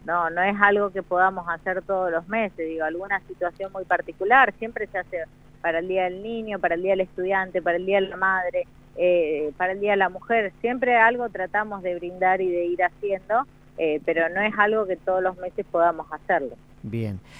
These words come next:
Speaker 2: Agustina García, la intendenta de Intendente Alvear, gracias por tu tiempo con Radio Kermés. Si quedó algo por decir, más vale que te estamos escuchando.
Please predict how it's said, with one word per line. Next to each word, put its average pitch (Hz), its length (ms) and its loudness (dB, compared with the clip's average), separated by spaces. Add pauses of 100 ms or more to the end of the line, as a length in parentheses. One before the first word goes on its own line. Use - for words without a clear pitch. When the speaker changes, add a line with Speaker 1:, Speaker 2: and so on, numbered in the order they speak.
(260)
Speaker 2:
Agustina 160 460 4
García, 190 720 6
la 143 260 2
intendenta 147 640 2
de 135 160 2
Intendente 151 520 0
Alvear, 139 420 4
gracias 156 480 2
por 135 160 0
tu 127 140 0
tiempo 151 320 2
con 127 180 0
Radio 147 240 4
Kermés. 143 340 2
Si - 220 -6
quedó 131 240 2
algo 143 160 4
por 123 180 0
decir, 139 340 0
más 127 140 0
vale 131 200 2
que 120 80 -2
te 117 80 -4
estamos 120 260 0
escuchando. 92 520 -4